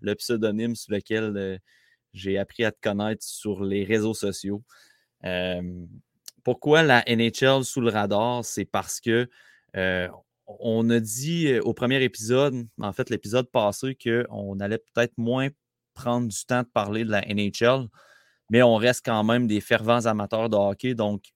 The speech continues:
outre le scouting, euh, les espoirs pour le repêchage, euh, deux mille vingt-trois et les espoirs aussi des Canadiens,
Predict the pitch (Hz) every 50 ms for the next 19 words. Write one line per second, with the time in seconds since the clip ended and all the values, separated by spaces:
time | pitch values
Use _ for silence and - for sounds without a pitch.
0 | _ - 131 135 131 - - - 107 104 101 101 101 101 101 98 95 - - -
1 | 107 104 101 - 117 117 123 127 123 123 120 - _ _ _ _ _ _ - 98
2 | 95 92 92 92 95 98 95 101 101 95 - - - 110 113 117 120 123 110 -
3 | _ - 107 107 104 101 98 101 95 - 98 95 95 - 113 113 117 117 113 104
4 | 95 95 92 95 92 92 92 92 87 101 101 98 101 104 107 110 98 104 98 98
5 | 95 - - - 107 113 120 131 - _ _ _ _ _ _ _ _ _ - 117
6 | 123 123 123 120 117 110 104 98 101 95 - - - 117 120 120 113 104 95 -
7 | - - 113 117 113 110 104 107 95 - 104 98 95 95 92 101 117 135 151